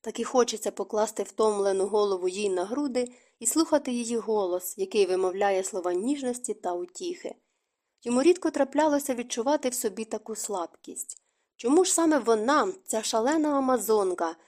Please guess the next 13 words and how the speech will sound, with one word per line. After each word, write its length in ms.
ця 160
зарозуміла, 800
швидка 500
на 120
мову 340
жінка, 600
чуттєва 520
й 80
зухвала, 680
яка 220
безсоромно 600
його 220
обманювала, 800